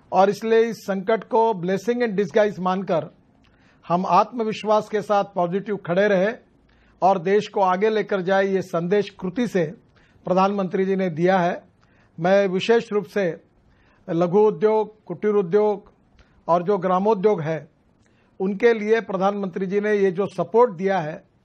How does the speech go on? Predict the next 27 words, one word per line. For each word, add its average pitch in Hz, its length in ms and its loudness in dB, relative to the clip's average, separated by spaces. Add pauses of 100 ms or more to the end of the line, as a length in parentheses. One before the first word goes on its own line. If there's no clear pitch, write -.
(420)
ये 185 200 0
इंडस्ट्री 190 420 -2
कभी 196 240 0
भूल 180 280 0
नहीं 208 120 2
सकती। 226 440 -8 (720)
इसमें 190 280 2
काम 202 320 2
करने 202 300 -2
वाले 208 260 2
ग्यारह 190 320 0
करोड़ 202 380 0
से 202 160 -8
ज़्यादा 185 400 0
मजदूर 170 460 -4
हैं, 190 120 0
लोग 185 280 -2
हैं, 190 180 0 (440)
उनको 160 280 0
भी 214 120 2
राहत 202 340 0
मिली 196 200 -2
है। 220 220 -6 (520)
ये 175 120 0
उद्योग 185 480 0
टिकेंगे 220 420 0
भी 226 280 -2